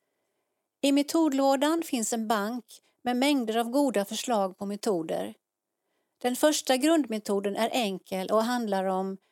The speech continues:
Jesus mellan raderna, Övningen kan ge nya perspektiv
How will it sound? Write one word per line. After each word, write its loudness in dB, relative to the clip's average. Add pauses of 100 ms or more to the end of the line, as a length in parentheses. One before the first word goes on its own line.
(340)
Jesus 0
mellan 0
raderna, 0 (1400)
Övningen 2
kan 2
ge 2
nya 0
perspektiv -4